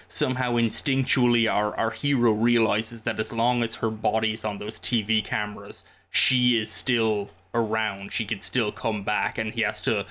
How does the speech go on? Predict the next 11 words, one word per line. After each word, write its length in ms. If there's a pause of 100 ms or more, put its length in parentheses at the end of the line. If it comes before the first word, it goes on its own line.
(160)
he 100
has 160
to 100
kill 300
not 200
her 100
body, 440
but 240
the, 320 (260)
but 220
the, 440